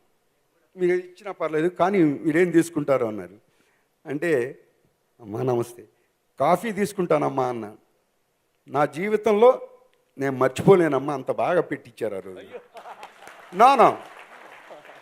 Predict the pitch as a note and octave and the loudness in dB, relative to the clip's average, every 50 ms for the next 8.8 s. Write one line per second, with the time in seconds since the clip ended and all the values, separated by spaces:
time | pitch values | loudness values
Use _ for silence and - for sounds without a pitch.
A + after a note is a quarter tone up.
0 | - - E4+ D#4+ - - - - - - D4+ F4 F4 E4+ E4 - - - G#3+ G#3 | -8 -4 -2 -2 -2 -2 -6 -6 -4 -4 0 4 6 6 4 4 0 -4 -4 -2
1 | - - C#4 G#3 B2 G2+ F#2 - - - _ _ _ _ _ - C#3 C3+ D#3+ G3+ | 0 2 2 2 2 0 -6 -8 -16 -20 _ _ _ _ _ -14 -10 -8 -8 -8
2 | - G3+ D3 C3 E3+ A#3 C4 B3+ B3 A#3+ - C4+ D4 D#4 C#4+ A#3 F#3+ A3 G#3 - | -8 -10 -10 -6 -4 -4 -2 0 -2 -2 -2 -2 -2 -2 0 -2 -2 -4 0 2
3 | A3+ B3+ A#3+ A3 G#3+ G#3 G3 - G3 F#3+ - - - F#3+ F3+ F#3 A3 G#3+ G3 F#3 | 2 4 4 4 2 0 -2 -2 -4 -4 -4 0 0 0 0 0 -4 -6 -4 -4
4 | F#3+ F3+ D#3 E3 F#3+ - A3 A#3 A3 G#3 G3+ F#3+ D3 D3 E3 F#3+ F#3 - - F3+ | -4 -4 -4 -8 -4 -2 0 0 0 0 -2 -2 0 0 0 0 0 -2 -2 -2
5 | E3+ D#3+ D3+ C#3+ D#3+ F3 - _ _ _ _ _ _ _ _ _ - A#2 C#3 E3+ | 0 0 -2 -4 -8 -12 -14 _ _ _ _ _ _ _ _ _ -14 -14 -12 -10
6 | F#3 F3 E3+ F3+ F#3 F3+ F3 F#3 G#3 A3 A3 G#3+ G#3 G3 F3+ F#3 F3 E3+ D#3+ G3+ | -10 -6 -4 -4 -2 0 0 0 0 0 0 2 2 0 0 0 -2 -2 0 -2
7 | G3+ G3 F#3 F#3+ F#3 F#3 F#3 F#3 G3+ B3 C4+ - _ _ _ _ _ _ _ _ | -2 -2 -2 -2 -4 -4 -4 -4 -4 -4 -6 -10 _ _ _ _ _ _ _ _
8 | _ _ _ A2+ A2+ C#3+ G3 G#3+ G#3+ A3 G#3 G#3 G3+ G#3 A3+ | _ _ _ _ -8 -6 -4 -2 2 0 0 2 0 0 2